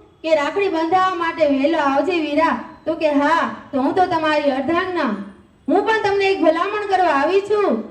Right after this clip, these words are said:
તમે રણ મેદાનમાં જાઓ છો ને, કાં તો મરજો, કાં તો બીજાને મારજો, પણ પીઠને દેજો લગામ,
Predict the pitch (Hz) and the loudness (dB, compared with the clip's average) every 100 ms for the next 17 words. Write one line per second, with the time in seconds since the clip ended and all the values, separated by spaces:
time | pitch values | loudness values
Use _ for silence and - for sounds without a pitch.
0 | - - - 311 349 320 320 392 370 339 | -18 -20 -6 -4 -2 0 0 0 0 0
1 | 339 339 311 294 381 427 392 392 453 440 | 0 0 2 0 0 0 0 0 0 -2
2 | - - - 269 302 339 294 277 349 392 | -6 -14 -4 -2 0 2 4 4 4 4
3 | 359 370 440 466 - - 277 294 294 302 | 2 2 2 -4 -8 -10 -4 0 0 0
4 | 311 311 294 262 262 285 294 330 247 - | -2 -2 -2 -2 -2 -4 -2 0 0 -2
5 | - 370 381 359 392 453 480 440 381 392 | -6 -4 -4 -2 -2 0 0 0 0 2
6 | 415 403 320 339 392 453 302 214 - | 2 2 2 0 0 0 -2 -4 -8